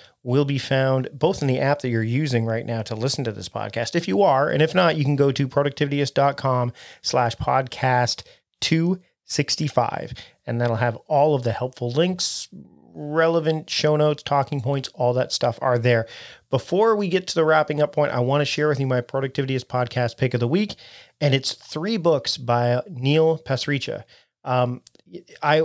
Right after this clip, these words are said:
really only discovered this after, uh, you know, picking up some of Neil's books and having the chance to dis-,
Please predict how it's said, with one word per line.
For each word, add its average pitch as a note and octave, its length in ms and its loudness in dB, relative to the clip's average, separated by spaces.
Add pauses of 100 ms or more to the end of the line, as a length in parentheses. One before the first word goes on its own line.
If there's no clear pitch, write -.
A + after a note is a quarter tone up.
really G3+ 480 0
only E3 320 0
discovered C#3 460 0
this A#2 280 0
after, B2 500 -2
uh, A#2 260 2 (180)
you B2+ 120 -6
know, B2 120 -2
picking C#3+ 380 -6
up C3 160 -4
some C3+ 200 -4
of A#2 80 -2
Neil's B2+ 460 0 (420)
books C3+ 480 0
and B2 180 0
having C3 240 0
the B2 80 2
chance C3 320 0
to A#2 280 -2
dis-, - 280 -4